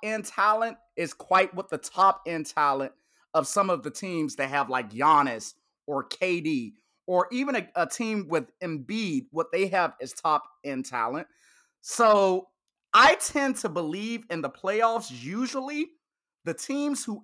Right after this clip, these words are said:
actually win out are the teams who have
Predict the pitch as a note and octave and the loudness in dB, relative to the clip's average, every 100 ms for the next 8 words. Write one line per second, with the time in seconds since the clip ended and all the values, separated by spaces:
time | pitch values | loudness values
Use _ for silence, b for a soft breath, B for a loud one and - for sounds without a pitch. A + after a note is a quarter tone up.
0 | - F#3+ G#3+ - - D#3+ C#3+ A#2+ A#2 F3+ | 0 2 2 -2 -10 -8 -8 -12 -6 -4
1 | G#3 G#3 - _ - F#3 C3 A2+ _ _ | -4 -6 -10 _ 2 4 4 -2 _ _
2 | _ _ - D#3 C#3 D3 - A3 G#3 F3+ | _ _ -2 0 0 -4 -8 -6 -6 -6
3 | D#3 - _ _ _ - G#3 F3+ G3 F3 | -8 -12 _ _ _ -12 -10 -4 0 2
4 | E3 | 2